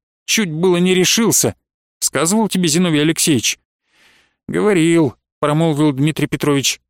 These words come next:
«Сколько у тебя тюлень-то?» «Тысяч шестьдесят пудов». «Значит, тысяч восемьдесят целковых у тебя слезнули бы. Ловок.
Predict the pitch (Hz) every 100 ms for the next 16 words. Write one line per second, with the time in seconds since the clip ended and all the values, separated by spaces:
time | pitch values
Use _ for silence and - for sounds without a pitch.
0 | _ _ - - 208 208 180 160 165 185
1 | 185 135 120 101 _ _ _ _ _ -
2 | 196 - 202 - - 175 190 - 165 175
3 | - 208 151 165 - _ _ _ _ _
4 | _ _ _ - 123 156 202 214 190 214
5 | 196 220 147 147 196 - 180 170 - 170
6 | - 175 - 175 170 175 165 170 170 160
7 | 175 151 175 160 151 147 - _ _ -
8 | 185 196 160 120 113 107 107 -